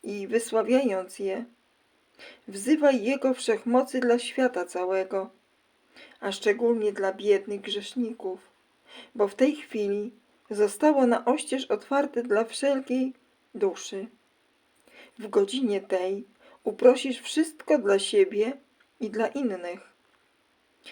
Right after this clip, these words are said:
W tej godzinie stała się łaska dla świata całego. Miłosierdzie zwyciężyło sprawiedliwość. Córko moja, staraj się w tej godzinie odprawiać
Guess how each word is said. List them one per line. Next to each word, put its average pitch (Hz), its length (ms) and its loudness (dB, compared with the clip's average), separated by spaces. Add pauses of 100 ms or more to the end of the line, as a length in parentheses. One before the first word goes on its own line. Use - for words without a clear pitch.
(160)
W - 100 -20
tej 240 200 6
godzinie 202 760 0 (280)
stała 226 360 2
się 226 240 -2
łaska 240 560 2
dla 233 180 2
świata 240 420 -2
całego. 185 640 -2 (1120)
Miłosierdzie 240 760 0
zwyciężyło 208 800 0
sprawiedliwość. 190 1120 -4 (760)
Córko 208 500 -4
moja, 190 480 -4 (480)
staraj 214 460 2
się 208 260 -4
w 202 40 -18
tej 233 200 4
godzinie 226 680 2 (260)
odprawiać 254 760 2